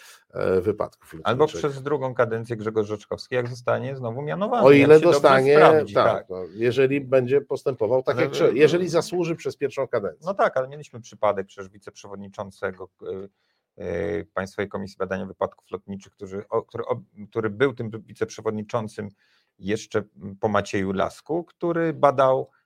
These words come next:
Speaker 2: ten incydent ze startem prezydenckiego samolotu z Andrzejem Dudem na, Dudą na pokładzie z
Speaker 1: W
Speaker 2: Zielonej
Speaker 1: Zielonej
Speaker 2: Góry,
Speaker 1: Górze, tak.
Speaker 2: e, z Zielonej Góry, tak, kiedy, mm, e,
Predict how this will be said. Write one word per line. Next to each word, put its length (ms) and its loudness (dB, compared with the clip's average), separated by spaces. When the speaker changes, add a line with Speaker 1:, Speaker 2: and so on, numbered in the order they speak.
Speaker 2:
ten 200 -4
incydent 680 -2
ze 200 -4
startem 560 2
prezydenckiego 680 -6
samolotu 720 -6
z 120 -10
Andrzejem 340 -4
Dudem 240 -10
na, 120 -8
Dudą 280 -10
na 160 -8
pokładzie 640 -6
z 40 -10
Speaker 1:
W 40 -6
Speaker 2:
Zielonej 400 6
Speaker 1:
Zielonej 140 8
Speaker 2:
Góry, 260 4
Speaker 1:
Górze, 140 -2
tak. 180 -8
Speaker 2:
e, 180 2
z 60 -8
Zielonej 360 -4
Góry, 260 -10
tak, 380 -2
kiedy, 380 -2
mm, 240 -8
e, 520 -6